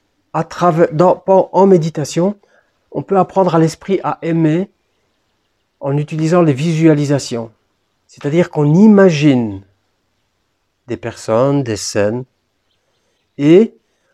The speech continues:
on leur souhaite de belles choses. Et comme je le disais dans un discours précédent, à partir du moment où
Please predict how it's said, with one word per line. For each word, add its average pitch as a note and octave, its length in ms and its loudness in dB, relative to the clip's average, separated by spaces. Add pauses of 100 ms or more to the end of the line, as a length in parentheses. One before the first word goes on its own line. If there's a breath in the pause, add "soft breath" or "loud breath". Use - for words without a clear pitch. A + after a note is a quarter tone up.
(200)
on E3+ 240 4
leur D#3 240 2
souhaite E3+ 920 0 (840)
de A#2+ 100 -8
belles A2+ 200 -4
choses. G#2 440 -14 (2750)
Et C3+ 100 -12
comme D#3 180 -2
je C#3+ 120 0
le D#3 80 2
disais E3 300 2
dans C#3+ 240 2
un C3+ 260 4
discours B2+ 320 -10
précédent, C#3+ 600 -2 (1000)
à - 100 -10
partir G3+ 320 -2
du F#3 60 4
moment F#3+ 320 4
où F3 60 6